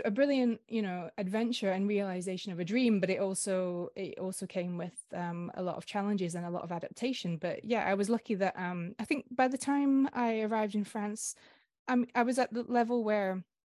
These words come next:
I could basically say what I wanted, communicate what I wanted, but it maybe wasn't very idiomatic. So I wanted to just make it more idiomatic,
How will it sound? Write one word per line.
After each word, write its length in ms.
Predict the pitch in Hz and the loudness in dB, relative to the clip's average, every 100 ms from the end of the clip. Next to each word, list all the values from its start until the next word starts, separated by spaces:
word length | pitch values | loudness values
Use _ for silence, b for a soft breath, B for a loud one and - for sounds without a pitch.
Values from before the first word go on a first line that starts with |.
| _ _ _ _ _ _ 233 | _ _ _ _ _ _ -6
I 60 | |
could 140 | 220 247 | -4 0
basically 400 | 320 - - 208 | 0 0 -4 -2
say 600 | - 240 220 226 226 - | 0 0 2 4 2 0
what 180 | - 208 | -4 -2
I 40 | 190 | -2
wanted, 460 | 202 214 247 226 | 0 0 -2 -4
communicate 580 | - 220 214 214 214 - | -2 0 0 0 -2 -4
what 120 | 202 | -6
I 60 | 190 | -4
wanted, 560 | 202 202 196 233 220 - b b b - | -2 -2 -2 -2 -2 -8 b b b -4
but 100 | 208 | -2
it 120 | - | 0
maybe 400 | 220 214 214 208 | 0 0 -2 -4
wasn't 400 | 185 196 190 208 | -2 -4 -4 -4
very 340 | 202 196 190 - | -2 -2 -2 -4
idiomatic. 840 | 190 196 196 196 - 359 - _ _ _ _ _ _ - | -4 -4 -4 -4 -8 -10 -12 _ _ _ _ _ _ -12
So 140 | - | -4
I 160 | - 214 | -2 -2
wanted 420 | 208 196 196 190 | -2 -4 -4 -6
to 80 | 202 | -6
just 180 | 185 180 | -8 -6
make 180 | 190 175 | -8 -8
it 60 | 190 | -8
more 400 | 185 170 175 - - | -6 -4 -6 -10 -10
idiomatic, 840 | 196 190 185 170 - - - - | -6 -4 -4 -6 -10 -14 -16 -20